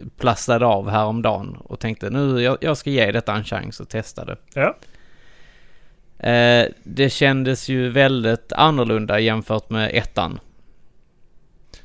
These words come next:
Speaker 2: Det gör, ja, jag har ju faktiskt också kört Darksiders två,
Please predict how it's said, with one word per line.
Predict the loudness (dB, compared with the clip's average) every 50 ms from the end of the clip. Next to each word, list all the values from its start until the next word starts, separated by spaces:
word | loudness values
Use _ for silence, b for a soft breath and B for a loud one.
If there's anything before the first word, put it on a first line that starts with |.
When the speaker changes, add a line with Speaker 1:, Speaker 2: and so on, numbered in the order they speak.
| b b b -6 -2
Speaker 2:
Det | 2
gör, | 4 4 4 4 2 0 0
ja, | 2 2 2 2 0 -4
jag | -4 2 6 8 8 10
har | 10 10
ju | 10 8 8
faktiskt | 6 4 2 2 2 -4 -2 2 4
också | 4 4 2 0 -4 0 2 2 2 2 0 0
kört | 0 0 -2 -2 -2 -4
Darksiders | -4 0 0 0 0 0 -2 -2 -2 0 -2 -2 -4 -2
två, | -2 -2 -2 -4